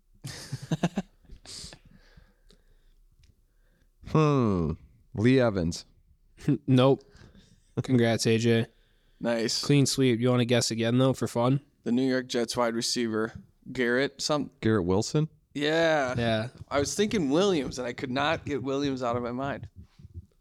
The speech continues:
Speaker 1: Okay, who did we miss?
Speaker 3: Nobody good, obviously.
Speaker 2: A lot of people.
Speaker 1: Two thousand twenty.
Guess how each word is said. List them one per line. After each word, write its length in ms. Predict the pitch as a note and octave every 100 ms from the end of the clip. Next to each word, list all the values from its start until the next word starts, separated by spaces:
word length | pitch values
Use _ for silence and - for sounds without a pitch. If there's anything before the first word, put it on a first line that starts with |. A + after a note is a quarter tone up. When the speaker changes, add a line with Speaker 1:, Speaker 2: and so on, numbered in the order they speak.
| _ _ -
Speaker 1:
Okay, 680 | B2+ C#3 D#3 - D3 C3 A#2+
who 220 | A#2 E3 F3
did 160 | D#3+
we 180 | D#3+ E3
miss? 720 | C3+ C3 B2 G#2+ - - - _ _ _ _ -
Speaker 3:
Nobody 420 | C3+ C#3 C#3 C3
good, 360 | A#2+ D3 D3+ A#2
obviously. 440 | B2+ B2 A2 A#2
Speaker 2:
A 20 | E2+
lot 160 | F2+
of 80 | F#2+
people. 260 | - A2 -
Speaker 1:
Two 160 | F3+
thousand 600 | F#3 G3+ G3+ F#3 F#3 E3
twenty. 540 | - - D#3+ C#3 A2+